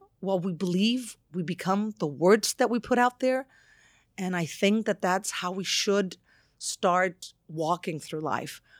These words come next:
by reminding ourselves and other women that we don't have to go through all those perils and all those hardships to become strong. Because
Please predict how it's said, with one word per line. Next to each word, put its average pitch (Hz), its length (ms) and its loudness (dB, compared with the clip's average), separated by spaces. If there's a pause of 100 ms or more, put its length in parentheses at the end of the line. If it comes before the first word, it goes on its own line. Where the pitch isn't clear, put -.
(140)
by 185 80 2
reminding 180 840 2
ourselves 156 680 -4 (100)
and 170 140 -4
other 170 200 -2
women 160 500 -4 (920)
that - 160 -6
we 196 80 8
don't 226 160 4
have 202 300 2
to 180 100 -6
go 143 280 2 (680)
through 190 200 2
all 170 300 6
those 180 260 0 (120)
perils 165 480 2 (380)
and 170 140 2
all 165 120 2
those 175 200 -2
hardships - 720 -2 (220)
to - 80 -8
become 165 280 -6
strong. 147 460 -2 (800)
Because - 460 0